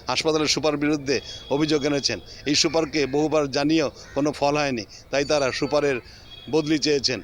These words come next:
এবং এই সুপারকে যাতে এখান থেকে সরিয়ে দেওয়া হয় সেই দাবি নিয়েই তারা মঙ্গলবার সারাদিন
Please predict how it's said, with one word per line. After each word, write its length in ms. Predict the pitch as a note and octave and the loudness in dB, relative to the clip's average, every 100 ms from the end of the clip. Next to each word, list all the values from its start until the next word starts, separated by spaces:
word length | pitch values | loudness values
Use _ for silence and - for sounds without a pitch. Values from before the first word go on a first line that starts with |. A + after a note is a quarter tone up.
| - - | -8 -6
এবং 140 | C3 D3 | -2 0
এই 60 | C#3+ | 2
সুপারকে 360 | C#3 C3 C#3 D3 | 0 0 2 2
যাতে 200 | C#3 C#3 C3 A#2 - - | 2 2 0 -2 -10 -6
এখান 160 | A#2+ C#3+ C3+ | -2 0 0
থেকে 140 | C3+ - | 0 0
সরিয়ে 220 | C3+ C3+ | 0 0
দেওয়া 160 | C3+ C3+ | 2 2
হয় 120 | B2+ - - - | 0 -2 -14 -4
সেই 140 | D3+ D3 C3+ | 0 0 0
দাবি 180 | C3+ D3 | 0 2
নিয়েই 260 | D#3 C#3 A#2 | 2 0 0
তারা 180 | C3 C3+ A#2+ - - - | 0 0 0 -4 -14 -4
মঙ্গলবার 460 | B2+ C#3+ D3 C#3 B2+ | -2 0 2 2 0
সারাদিন 380 | C#3 C3+ C3+ C3 | 0 0 0 -4